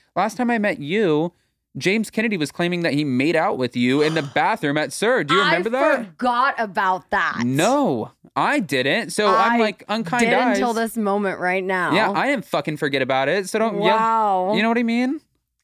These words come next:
Speaker 2: I wonder if that really did happen.
Speaker 1: I mean, he was the one who was, like, screaming it around like fucking Chicken Little, like the sky's falling.
Speaker 2: Oh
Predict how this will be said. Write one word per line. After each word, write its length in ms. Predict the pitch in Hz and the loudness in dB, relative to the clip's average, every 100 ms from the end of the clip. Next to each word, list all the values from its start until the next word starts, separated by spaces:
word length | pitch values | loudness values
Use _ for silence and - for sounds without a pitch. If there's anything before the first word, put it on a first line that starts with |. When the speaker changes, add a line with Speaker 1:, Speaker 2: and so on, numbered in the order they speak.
| - | -6
Speaker 2:
I 100 | 233 | -2
wonder 300 | 240 269 339 | -2 -2 -4
if 100 | 302 | -6
that 220 | 277 269 | -8 -8
really 220 | 247 269 254 | -10 -14 -12
did 180 | 311 247 | -12 -12
happen. 540 | 196 190 208 208 214 _ _ - | -16 -14 -16 -18 -20 _ _ -4
Speaker 1:
I 80 | 180 | 0
mean, 160 | 202 175 | 2 2
he 160 | 208 | 2
was 160 | 339 - | 0 0
the 80 | 175 | 0
one 200 | 139 143 | 0 0
who 100 | 143 | -2
was, 160 | 131 | -2
like, 160 | 135 113 _ | -2 -4 _
screaming 420 | - - 156 175 | -12 -4 -4 -2
it 60 | 175 | -2
around 300 | 139 143 180 | 0 0 -2
like 140 | 147 - | -4 -4
fucking 280 | 165 143 | -4 -4
Chicken 300 | - 170 156 143 | -4 -4 -2 -2
Little, 260 | 190 139 | 0 0
like 160 | 147 - | -2 -4
the 80 | 127 | -6
sky's 380 | - 147 202 | -2 -2 -2
falling. 520 | - 107 110 127 170 | -4 -4 -4 -4 -6
Speaker 2:
Oh 40 | 196 | -10